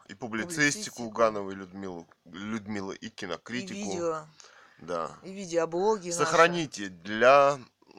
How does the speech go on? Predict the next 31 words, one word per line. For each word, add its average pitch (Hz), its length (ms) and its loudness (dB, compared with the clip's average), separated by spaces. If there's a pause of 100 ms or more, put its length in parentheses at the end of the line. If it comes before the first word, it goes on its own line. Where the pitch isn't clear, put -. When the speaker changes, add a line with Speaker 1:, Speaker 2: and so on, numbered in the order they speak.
(1000)
Speaker 2:
Если, 233 300 -8
может 233 300 2
быть, 190 140 -6
каких-то 185 380 -8
Speaker 1:
следующих 185 300 12
Speaker 2:
следующих 202 320 2
Speaker 1:
поколений, 98 680 6
Speaker 2:
поколений. - 20 -12
Speaker 1:
да. 82 280 -2 (840)
Да. 80 300 -6 (180)
Speaker 2:
Кот-, - 280 -8 (280)
когда 196 280 -6
будет 202 340 -10
совсем 196 640 -4
уж - 340 -12
Speaker 1:
Да, - 300 -8
потому 117 240 -2
что - 160 -8
Speaker 2:
всем 92 120 -2
Speaker 1:
здесь, 135 240 0
Speaker 2:
невмоготу 202 600 6
Speaker 1:
а, - 340 -4
Speaker 2:
<laughs> - 80 -6
с - 140 -4
американской 185 680 -2
Speaker 1:
идет 147 60 -14
Speaker 2:
демократией. 151 680 0
Speaker 1:
спецоперация 123 840 4
по 101 120 -4
нашему 101 440 -6
убийству. 98 720 -12